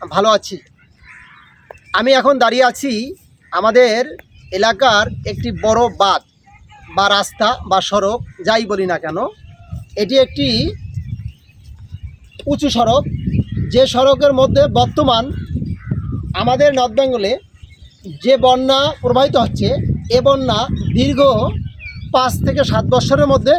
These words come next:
কখনো হয়নি। এবছরেই এত বড় বন্যা দেখা যাচ্ছে, যার কারণে আপনারা দেখতে পাচ্ছেন যে এখানে শত শত রাস্তায় এই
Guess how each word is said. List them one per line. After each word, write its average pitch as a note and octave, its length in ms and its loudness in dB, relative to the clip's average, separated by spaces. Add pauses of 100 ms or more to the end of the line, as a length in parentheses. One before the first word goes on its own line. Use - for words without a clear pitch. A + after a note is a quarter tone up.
(120)
কখনো A#3 320 2
হয়নি। F3+ 220 -2 (840)
এবছরেই D#4+ 520 2 (1160)
এত A#3 160 0
বড় C#4 200 6
বন্যা B3+ 240 4
দেখা B3 200 4
যাচ্ছে, B3+ 280 2 (480)
যার A#3 200 4 (280)
কারণে C4+ 300 2 (720)
আপনারা C4+ 300 2
দেখতে C4+ 260 0
পাচ্ছেন C4+ 360 2 (460)
যে B3+ 100 4 (600)
এখানে C4 280 2 (760)
শত A3 240 -2 (220)
শত C#4+ 220 -2 (840)
রাস্তায় A3+ 500 0 (840)
এই B4+ 120 4